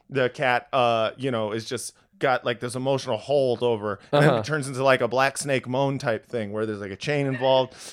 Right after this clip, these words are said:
Speaker 1: And then, um,
Speaker 2: <laughs>
Speaker 1: eventually, like, uh, it,
Speaker 2: B-,
Speaker 1: you
Speaker 2: Black
Speaker 1: know,
Speaker 2: Snake Meown.
Speaker 1: Yeah, Black Snake Meown. And then, uh, eventually she has to just fucking kill the cat, um,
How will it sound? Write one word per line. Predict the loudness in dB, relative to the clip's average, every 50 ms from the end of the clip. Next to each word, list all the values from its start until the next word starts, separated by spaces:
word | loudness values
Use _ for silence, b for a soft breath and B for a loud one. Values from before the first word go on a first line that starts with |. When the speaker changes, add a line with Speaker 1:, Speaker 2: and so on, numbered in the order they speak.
| B B
Speaker 1:
And | B -2 0 2 2
then, | 2 4 4 4 4 4 2 2
um, | 0 0 2 2 0 0 0 -2 -4 -6 _ _ _ _ _ _ _
Speaker 2:
<laughs> | _ _ _ _ _ -10 -2 0
Speaker 1:
eventually, | 0 2 2 2 0 0 -2 -2 -2 0 0 0 0 -2 -4 -4
like, | -2 0 0 2 0 -2 -6 -12 -20 b b b b b b
uh, | 0 0 2 2 2 0 0 -2 -4 -4
it, |
Speaker 2:
B-, | -4 -2 0 -2
Speaker 1:
you | 0
Speaker 2:
Black | 2 4 4 4 4 4
Speaker 1:
know, | 2
Speaker 2:
Snake | 0 2 4 4 4 2 2
Meown. | 0 2 4 4 4 4 4 4 4 4 4 2 2 0 -4 -8 -12 _ _ _ _ _ _ _ -4
Speaker 1:
Yeah, | 0 4 4 4 4 2 2
Black | 2 4 4 2 2
Snake | 0 0 0 0 0
Meown. | -2 -2 -2 0 -2 -2 -4 b b b b
And | 0 0 2 4 6
then, | 6 6 6 4 0 -2 -2
uh, | 0 2 2 2 2 2
eventually | 0 0 -2 -2 -4 -6 -6 -6
she | -6 -6 -4 -2 0 0 -2
has | -2 -4 -4 -4 -4 -6
to | -8 -10
just | -8 -6 -8 -8 -6
fucking | -6 -8 -6 -6 -10 -10
kill | -8 -6 -4 -4 -4
the | -4 -8
cat, | -10 -6 -4 -2 -2 -2 -4 -6 b b b b b b b b b -2
um, | 0 0 0 0 -2 -4 -8 -10